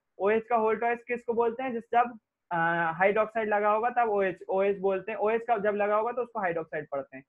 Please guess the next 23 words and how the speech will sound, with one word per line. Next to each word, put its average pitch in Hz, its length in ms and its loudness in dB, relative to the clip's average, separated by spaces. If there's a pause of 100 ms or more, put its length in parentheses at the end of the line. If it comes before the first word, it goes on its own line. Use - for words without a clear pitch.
(220)
आप - 140 2
खुद 233 160 2
ही 240 60 -2
मेरे 240 160 -2
को 240 100 2
एक, 226 160 2
एक 208 260 4
answer 202 320 0
दो 254 260 0 (220)
जो 185 60 -4
मैंने 202 180 -2
आपको 196 200 0
trick 196 220 -6
बताई 185 300 0
है। 214 140 2 (160)
मान 185 360 -2
लीजिए 220 220 0
आपके 214 220 2
सामने 220 300 -2
ये 208 100 2
लिखा 160 240 -2
हुआ 139 220 0
है - 60 -10